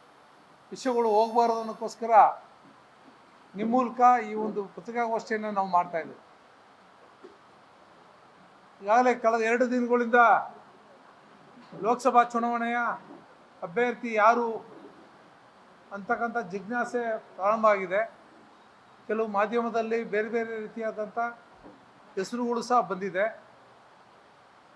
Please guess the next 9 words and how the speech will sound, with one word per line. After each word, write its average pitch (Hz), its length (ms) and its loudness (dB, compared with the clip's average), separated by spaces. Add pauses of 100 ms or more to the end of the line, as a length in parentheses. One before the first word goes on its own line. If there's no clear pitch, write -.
(500)
ಆ 233 80 6
ಸಂದರ್ಭದಲ್ಲಿ 247 840 0
ಕೆಲವು 240 360 -4
ವಿಚಾರಗಳು 247 540 -2
ಸಹ 233 280 2
ಪ್ರಸ್ತಾಪ 226 480 -2
ಆಗಿದೆ 208 300 0
ಮೈಸೂರು 190 340 -10
ನಗರದಲ್ಲಿ. 185 500 -16